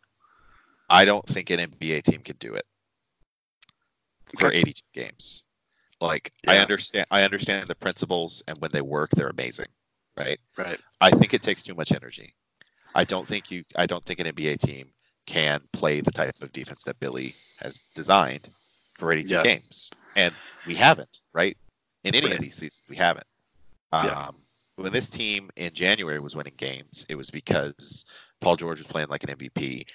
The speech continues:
Speaker 1: and Terrence was shooting forty percent. Like,
Speaker 2: Yeah.
Speaker 1: it's,
Speaker 2: Yeah.
Speaker 1: the, the defense went away.
Speaker 2: Right.
Speaker 1: Um, and it's just, to me, that's, to me, that's the thing about Billy, is that, like,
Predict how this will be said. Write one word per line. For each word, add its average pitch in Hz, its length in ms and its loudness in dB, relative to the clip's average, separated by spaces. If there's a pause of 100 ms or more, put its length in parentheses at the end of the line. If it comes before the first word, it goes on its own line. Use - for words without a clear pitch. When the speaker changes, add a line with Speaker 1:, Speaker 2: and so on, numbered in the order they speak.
(100)
Speaker 1:
and 71 140 -6
Terrence - 280 0
was 69 100 -10
shooting 73 240 -2
forty - 280 -8
percent. - 380 -6 (500)
Like, 110 240 6
Speaker 2:
Yeah. - 60 -6 (760)
Speaker 1:
it's, - 380 -2 (120)
Speaker 2:
Yeah. 95 120 -4 (240)
Speaker 1:
the, 95 140 4 (100)
the 104 100 6
defense 107 380 4
went 76 120 -2
away. 76 360 4 (760)
Speaker 2:
Right. 73 180 2
Speaker 1:
Um, 67 160 -4 (920)
and 185 240 2
it's - 280 -8
just, - 520 4 (960)
to 123 100 2
me, 151 160 4
that's, 107 360 6
to - 160 -14
me, 107 100 -2
that's 98 240 6
the - 60 -14
thing 65 140 -18
about - 160 -14
Billy, - 280 -14 (100)
is 80 180 -10
that, 69 240 -2
like, 71 320 -6